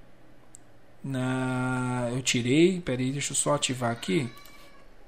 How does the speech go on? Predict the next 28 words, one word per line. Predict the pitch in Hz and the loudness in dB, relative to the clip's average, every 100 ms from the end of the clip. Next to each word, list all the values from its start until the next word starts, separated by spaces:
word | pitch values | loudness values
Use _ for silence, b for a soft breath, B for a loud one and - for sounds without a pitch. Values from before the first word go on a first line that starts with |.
| - | -6
Vou | 131 | 4
deixar | 151 143 | 6 8
uma | 151 143 | 8 8
musiquinha | 139 135 131 135 123 | 6 2 2 2 4
rolando. | 120 123 123 170 131 113 117 | 6 6 6 6 4 0 -4
Deixa | 117 135 | -4 0
eu | |
só | - 151 139 | 2 4 4
abrir. | 120 123 123 | 2 -4 -4
Tá | 160 165 | -2 -2
abrindo | 123 117 113 | 0 -4 -4
aqui. | 107 - - | -8 -12 -12
Cadê | 139 101 | -10 -8
o | 98 | -6
bagulho? | 101 101 95 101 - - - - | -8 -8 -10 -12 -14 -18 -16 -6
Eu | 127 | -2
fechei. | 110 110 107 101 - - B B B B B B B B B - - | 0 0 -2 -4 -10 -16 B B B B B B B B B 4 8
Vamos | 220 226 | 8 8
dar | 226 | 6
uma | 220 202 | 6 4
pausa, | 196 185 208 208 | 6 4 4 2
coisa | 196 202 202 | 0 0 0
simples, | - 175 190 208 | -2 -2 -4 -2
mas | 196 202 202 208 | 0 2 2 4
a, | 202 | 2
a, | - 170 175 175 170 - 196 170 | 2 4 6 6 2 0 -4 4
na | 190 190 | 6 6
volta | 139 147 180 208 233 262 | 6 8 10 12 12 10